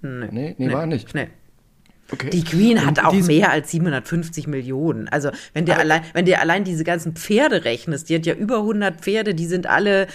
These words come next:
Speaker 1: super mega Traber, gewinnen überall irgendwelche Preise. So, allein nimm das,
Speaker 2: Ja.
Speaker 1: dann die Ländereien, die Schlösser, äh, die Juwelen, äh, die Kunst. Das nimmt überhaupt gar kein Ende, wenn man das aufzählt.
Speaker 2: Und,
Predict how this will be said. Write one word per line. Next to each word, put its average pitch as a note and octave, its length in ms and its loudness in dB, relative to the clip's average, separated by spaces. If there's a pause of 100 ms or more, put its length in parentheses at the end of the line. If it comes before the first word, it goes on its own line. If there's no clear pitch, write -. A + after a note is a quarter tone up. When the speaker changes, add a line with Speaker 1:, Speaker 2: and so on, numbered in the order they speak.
(140)
Speaker 1:
super G3 360 2
mega F3+ 340 4
Traber, F3 520 0
gewinnen E3 380 0
überall D#3+ 640 4
irgendwelche D#3+ 580 0
Preise. E3 720 2 (680)
So, C3+ 300 -4
allein F3+ 320 4
nimm G3+ 180 4
das, D#3+ 300 0
Speaker 2:
Ja. C3 80 -10
Speaker 1:
dann F3 160 4
die E3+ 100 -2
Ländereien, E3+ 600 2
die E3 100 -2
Schlösser, E3 600 0 (460)
äh, A#2+ 680 0
die F3+ 160 -2
Juwelen, F3+ 1120 4
äh, D2+ 400 -6
die E3+ 220 -4
Kunst. G#3+ 760 2 (600)
Das D3+ 180 -4
nimmt D#3 480 -2
überhaupt D3 220 -2
gar C3 60 -2
kein D3+ 140 -4
Ende, B3+ 200 0
wenn D4+ 100 2
man D#3+ 140 -2
das C#3 120 -2
aufzählt. A#2 680 -4 (760)
Speaker 2:
Und, D3+ 140 0